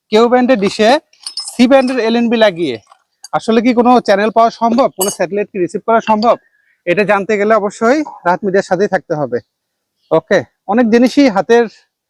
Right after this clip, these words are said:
নাগালের বাইরে চলে গেছে। আরে আল্লাহ, নাটই তো খোলে না।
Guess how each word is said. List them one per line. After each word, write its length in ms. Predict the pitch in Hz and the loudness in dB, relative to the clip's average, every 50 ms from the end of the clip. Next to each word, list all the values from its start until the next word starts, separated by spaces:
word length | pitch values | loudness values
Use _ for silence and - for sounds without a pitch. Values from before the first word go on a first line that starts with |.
| _ _ _ _ _ _ _ _ | _ _ _ _ _ _ _ _
নাগালের 340 | 180 180 185 208 220 214 202 | -2 0 0 0 0 0 2
বাইরে 240 | 180 185 196 202 226 - | 2 2 2 2 0 0
চলে 220 | - 196 180 165 147 | 0 2 2 2 2
গেছে। 280 | 139 127 - - - 139 120 - _ _ _ _ _ _ _ _ _ _ _ _ _ _ _ _ _ _ _ _ _ | 0 -2 -4 -8 -10 -10 -10 -12 _ _ _ _ _ _ _ _ _ _ _ _ _ _ _ _ _ _ _ _ _
আরে 180 | - 151 147 156 147 | -2 0 2 2 2
আল্লাহ, 200 | 143 151 151 143 | 2 2 0 0
নাটই 280 | 147 147 160 - 196 165 | 0 -2 -2 -2 -4 -6
তো 80 | 180 | -6
খোলে 260 | - - 170 151 143 131 | -4 -4 -2 -2 0 -2
না। 140 | 127 127 | -2 -4